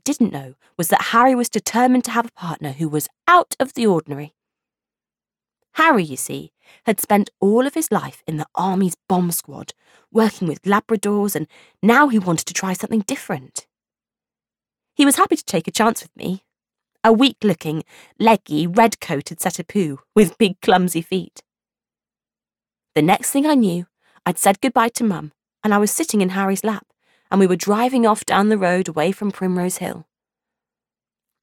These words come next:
Halfway home, Harry said, "You're very gentle, but I think you're quite spirited. So I'm gonna call you Sammy, after my best friend." I didn't want to ask if his best friend knew about their namesake,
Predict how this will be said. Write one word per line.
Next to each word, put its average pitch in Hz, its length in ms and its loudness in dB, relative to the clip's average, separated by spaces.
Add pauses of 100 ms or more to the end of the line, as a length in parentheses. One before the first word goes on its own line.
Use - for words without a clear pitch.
(140)
Halfway 330 360 2
home, 156 360 -4
Harry 170 260 -6
said, 175 340 -4 (1120)
"You're 226 100 6
very 285 300 6
gentle, 233 520 0 (480)
but 214 100 0
I 220 80 4
think 370 320 -4
you're 226 60 -2
quite 247 300 0
spirited. - 680 0 (680)
So - 220 -6
I'm 370 100 2
gonna 359 180 0
call 320 240 0
you 285 140 2
Sammy, 135 460 -2 (600)
after 185 240 0
my 170 120 4
best - 320 -2
friend." 147 360 -4 (1800)
I - 80 2
didn't 453 240 0
want 233 180 2
to - 120 -12
ask 208 300 0
if 156 60 -14
his 151 100 -12
best - 240 -6
friend 151 240 -10
knew 151 140 -4
about 147 240 -6
their 147 100 -8
namesake, 156 640 -8